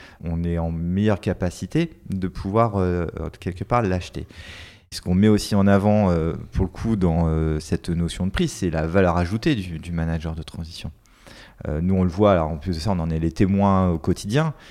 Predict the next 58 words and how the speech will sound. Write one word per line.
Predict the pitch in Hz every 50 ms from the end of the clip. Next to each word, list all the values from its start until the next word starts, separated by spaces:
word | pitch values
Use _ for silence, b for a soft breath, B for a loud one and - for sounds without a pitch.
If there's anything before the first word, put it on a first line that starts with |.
| B B
L'apport | - 95 104 107 104 - 117 107 104
des | 92 90
managers | 90 87 87 87 85 82 85 85
de | 85
transition, | 82 - - 87 90 87 - 175
moi | 139 92
je | 78 -
donne | 82 82
un | 85 85
exemple, | 87 90 101 156 175 - 107
hein, | 107 113 113
quand, | - 92 92 98 92
euh, | 87 82 82
j'ai | 80 92
un | 90
manager | 90 92 92 92 87 95 92
de | 92
transition | 87 - - 101 98 98 - - 110 107 107
qui | 104 -
est | 95
directeur | 82 87 95 90 87 - 90
financier | - - - 95 92 92 - - 110 101
chez | 101 - - 92 80
un | 90
de | 87 87
nos | 90 85
clients | - - 101 98 107 107 107 B B B B B B B B B -
et | - 92
qui | 87 - - 98
me | 95 98
dit, « | 95 92 107 117 117 110 - -
Bon, | 92 92
bah, | 90 87
ça | - - 95
fait | - -
un | 98
mois | 98 101 98
que | 95
je | -
suis | - 101
là | 101 101 101 - - - -
et | - 127 127 127 120
j'ai | 104 98 104
pu, | - - - - 104 101 98
euh, | 92 87
faire, | 82 - - 101 98 101 90
euh, | 87 82 82 80 82
gagner, | 82 90 92 92 98 98 101 101
euh, | 90 82 80 80
trois | - - - 87
cent | - - 98
mille | 95 95 92
euros | 92 90 90 98 95 90
grâce | 87 85 85 - -
au | 80
C | - - 85
deux | 82 85 82 82 85 87
I, | 98 92 87